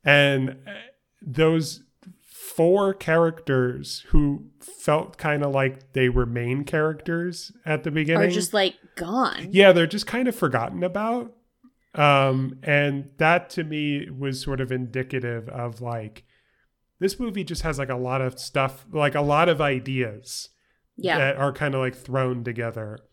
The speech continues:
Speaker 1: And, um, taken all together, there isn't really, like, a, a coherence or, or a consistency to them.
Speaker 2: I, I had a similar critique,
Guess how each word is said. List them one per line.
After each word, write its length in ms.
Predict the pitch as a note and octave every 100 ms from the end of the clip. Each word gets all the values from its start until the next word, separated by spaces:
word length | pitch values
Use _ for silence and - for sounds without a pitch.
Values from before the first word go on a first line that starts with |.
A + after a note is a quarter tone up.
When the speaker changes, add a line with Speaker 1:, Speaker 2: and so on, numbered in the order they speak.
| _ _ _ _ _ _ -
Speaker 1:
And, 600 | C3 B2+ B2 B2 C3 C#3+
um, 500 | C3 B2 A#2+ A#2 - _ _ _ _ D#3 B2+ - -
taken 380 | - D#3 D#3 D3+
all 300 | D3 C#3 C3
together, 680 | C3 B2 B2+ A#2+ A#2 A2+ G#2+ _ _ _ _
there 160 | C3 C3
isn't 280 | B2+ C3+ C3+
really, 280 | B2+ B2 A#2+
like, 260 | A#2+ A#2
a, 320 | A#2 A2 A2 - _ _ _ C#3
a 120 | C3
coherence 1040 | D3 C3 B2 C#3+ A#2+ A2+ G#2+ - - - _
or, 260 | C3 A#2+ B2
or 200 | C3 B2
a 80 |
consistency 960 | B2 C3+ B2+ B2+ - G#2+ - A2 B2 _ _ -
to 140 | C3
them. 220 | A#2 - - _
Speaker 2:
I, 260 | A#3+ C#4 - _ _ _ -
I 100 | C4+
had 160 | C#4+
a 60 | A#3+
similar 640 | - G3+ F#3+ F3+ E3 - - _
critique, 560 | - F#3 - F#3 -